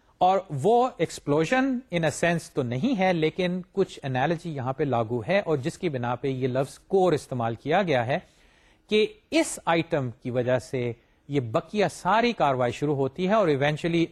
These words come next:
اصل کاروائی جو ہے وہ این ایف اے ہے، این ایف اے سے ڈی ایف اے ہے، جس کی بنا پہ یہاں پہ اب ہم نے اصطلاح کلوزر کی استعمال کرنی شروع کر دی۔ تو ابھی کچھ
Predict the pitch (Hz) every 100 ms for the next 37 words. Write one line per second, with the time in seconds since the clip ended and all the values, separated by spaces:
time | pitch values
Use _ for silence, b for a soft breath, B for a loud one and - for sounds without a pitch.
0 | - 135 202 185 143 120 120 123 143 147
1 | 143 151 127 127 123 - 156 147 160 143
2 | 135 131 135 127 127 101 117 117 - 175
3 | 170 202 B B 156 185 190 151 127 131
4 | 139 131 131 131 143 143 135 127 123 117
5 | 123 117 - 131 113 127 b b _ 185
6 | 180 156 127 - 135 170 - 147 156 123
7 | 117 - 107 120 - 185 147 104 92 92
8 | - b b b b b - - 202 240
9 | 254 269 240